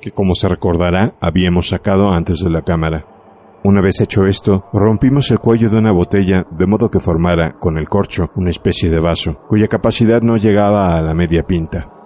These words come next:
Bebimos cada uno una de las medidas llena y decidimos limitarnos a esta cantidad por un día durante tanto tiempo como durara la provisión. Como habíamos tenido un tiempo seco y agradable durante los dos o tres últimos días,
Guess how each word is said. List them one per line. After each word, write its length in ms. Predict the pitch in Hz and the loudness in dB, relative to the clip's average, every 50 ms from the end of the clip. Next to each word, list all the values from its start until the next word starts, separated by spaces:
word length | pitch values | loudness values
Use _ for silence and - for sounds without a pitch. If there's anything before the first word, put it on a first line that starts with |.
| - - - - - - - - | -20 -20 -20 -20 -20 -20 -20 -10
Bebimos 480 | - 95 98 101 107 113 117 113 104 - | -4 0 2 2 4 4 2 2 0 0
cada 220 | - 117 107 110 | 0 0 2 2
uno 340 | 110 113 117 120 120 113 113 | 2 2 2 2 2 2 2
una 160 | 110 110 107 | 2 2 2
de 120 | 101 98 | 2 2
las 180 | 90 90 85 87 | 2 0 0 2
medidas 420 | 87 90 87 90 87 90 87 80 | 2 2 2 2 2 2 2 2
llena 300 | 85 95 98 95 90 80 - | 2 2 2 2 2 0 2
y 80 | 117 | 2
decidimos 540 | 110 110 110 - 113 104 113 120 127 131 120 | 2 2 2 0 0 2 2 2 2 2 2
limitarnos 640 | 117 104 101 98 87 107 101 104 107 104 101 - 107 | 4 4 4 2 2 2 0 2 2 0 0 0 -2
a 20 | |
esta 220 | 92 - - 104 | -2 0 -2 -2
cantidad 520 | - - 87 85 85 82 76 85 87 85 - | 0 -2 -2 0 -2 0 0 0 -2 -2 -2
por 140 | - 90 80 | -2 0 0
un 160 | 82 85 82 | 2 0 0
día 260 | 82 90 90 87 85 - - | 2 2 2 0 0 -2 -2
durante 320 | 98 95 90 92 90 104 95 | -2 0 0 0 0 0 0
tanto 280 | - 107 110 - 110 | 0 -2 0 -2 -2
tiempo 300 | - - 98 95 85 92 | -2 0 -2 0 0 -2
como 240 | - - 87 82 82 | -2 -2 -2 -2 0
durara 400 | 78 85 85 82 85 85 85 82 | 0 0 0 2 2 2 2 2
la 160 | 80 80 78 | 0 0 -2
provisión. 560 | - 82 82 78 80 76 - 104 95 80 73 - - - - - - - - - - - - - - - - - - - - - - - - | -2 -2 -2 -2 -2 -2 -2 -2 -2 -2 -4 -8 -18 -20 -20 -20 -20 -20 -20 -20 -20 -20 -20 -20 -20 -20 -20 -20 -20 -20 -20 -20 -20 -20 -8
Como 200 | - 95 87 92 | -4 -2 0 2
habíamos 300 | 92 95 101 101 104 - | 2 4 4 2 2 2
tenido 340 | - 110 98 98 98 95 104 | 2 2 2 2 4 4 2
un 80 | 98 92 | 2 2
tiempo 320 | - 98 92 90 98 92 | 2 0 0 2 0 -2
seco 380 | - - 110 107 95 - 104 92 | 0 0 0 0 0 0 2 2
y 80 | 90 | 2
agradable 540 | 90 85 85 85 90 90 98 98 95 95 95 | 2 2 0 0 2 2 2 2 2 0 0
durante 400 | 87 95 85 87 85 82 - 90 | 0 0 0 0 -2 -2 -2 0
los 240 | 85 85 87 80 90 | 0 0 0 0 2
dos 280 | 98 98 104 101 - | 2 2 2 2 2
o 100 | - 92 | 0 -2
tres 380 | - - - 92 92 92 90 - | -2 -2 -2 0 0 -2 0 0
últimos 420 | 101 92 - 104 92 90 90 82 87 | -2 -2 0 0 0 2 2 2 2
días, 260 | 92 95 90 82 | 2 2 2 0